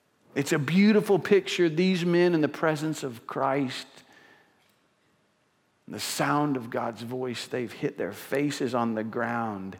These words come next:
And Jesus then goes to them. The way I picture this, the way I picture this is they've gone to the ground,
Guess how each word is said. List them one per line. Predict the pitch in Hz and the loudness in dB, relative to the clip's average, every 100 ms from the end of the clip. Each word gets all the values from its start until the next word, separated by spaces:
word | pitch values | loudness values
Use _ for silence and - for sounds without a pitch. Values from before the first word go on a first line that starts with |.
| - - - - | -16 -18 -16 -6
And | 117 110 | -4 -4
Jesus | 104 131 170 175 160 151 | -2 0 2 2 -2 -6
then | 160 147 135 | -2 2 4
goes | 123 135 127 | 4 2 4
to | 120 | 2
them. | |
The | 117 123 | 4 2
way | 139 175 202 | 2 2 2
I | 170 147 | 2 -2
picture | - 147 139 - 120 | -4 -8 -6 -6 -2
this, | 107 101 | -2 -2
the | - 127 | -4 -2
way | 139 | 0
I | 139 | 0
picture | 139 120 - | -4 -10 -8
this | 110 113 - | -8 -8 -8
is | 110 127 | -10 -2
they've | 117 143 135 | 0 0 -2
gone | 131 127 139 131 | 0 2 2 0
to | - | -2
the | 131 113 | 0 0
ground, | 104 113 117 113 101 95 | 2 2 4 2 0 -2